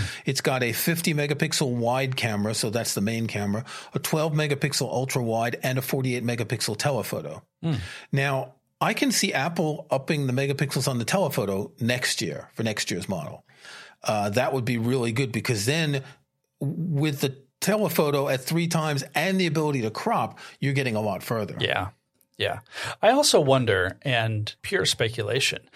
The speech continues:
Speaker 2: but could it be that Apple's inclusion of just one forty-eight megapixel sensor, could that have been because of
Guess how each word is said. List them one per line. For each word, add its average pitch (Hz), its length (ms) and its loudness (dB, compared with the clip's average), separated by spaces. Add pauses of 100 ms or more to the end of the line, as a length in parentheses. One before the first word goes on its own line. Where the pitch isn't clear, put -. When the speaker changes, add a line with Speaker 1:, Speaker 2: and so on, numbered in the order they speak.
(300)
Speaker 2:
but 127 500 4 (200)
could 220 200 6
it 175 160 2
be 147 460 2
that 117 400 4
Apple's 127 800 2 (220)
inclusion 151 640 2
of 110 100 2
just - 240 0
one 123 280 2
forty-eight 117 440 0
megapixel 113 580 -4
sensor, 117 720 0 (360)
could 143 180 -2
that 131 160 6
have 120 100 0
been 120 220 0
because 113 540 2
of 110 600 0